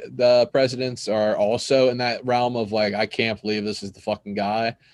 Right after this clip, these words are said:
So I guess it makes sense in a way that Mark Cuban, uh, just what a s-, yeah, I don't know, man. That makes it kinda feel weird. 'Cause even beyond Donald Trump, it's like, you know, Donald Trump had his own reality show. Mark Cuban was just one of the heads on t-,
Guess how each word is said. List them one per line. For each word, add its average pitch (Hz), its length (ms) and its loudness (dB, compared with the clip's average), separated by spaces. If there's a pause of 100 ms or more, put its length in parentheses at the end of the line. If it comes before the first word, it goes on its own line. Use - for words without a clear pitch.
(260)
So - 160 -2
I 110 40 2
guess 127 200 2
it 123 60 -2
makes 120 220 -4
sense 123 280 -2
in 139 80 -4
a 131 60 0
way 135 200 4
that 120 160 0
Mark 117 280 -2
Cuban, 123 340 -2 (340)
uh, - 560 -18 (100)
just - 400 4 (160)
what 220 200 4
a 151 40 6
s-, - 320 -4 (180)
yeah, 143 360 2
I 156 80 4
don't 120 200 2
know, 139 240 4
man. 101 240 -4
That 165 160 2
makes 143 240 -2
it 101 40 -8
kinda 98 340 -2 (320)
feel 113 300 0
weird. 110 520 0 (200)
'Cause 123 160 -2
even 185 320 4
beyond 160 360 4
Donald 160 240 4
Trump, 160 300 0
it's 123 140 -8
like, 113 260 0 (1500)
you 127 120 -2
know, 120 60 0
Donald 165 220 6
Trump 170 140 2
had 135 160 4
his 110 240 2
own 135 220 4
reality 95 360 -2
show. 92 280 -8
Mark 139 260 2
Cuban 156 240 -2
was 104 120 -6
just - 240 -6
one 117 280 2
of 113 80 0
the 110 100 -2
heads 120 300 0
on 101 220 -4
t-, - 80 -4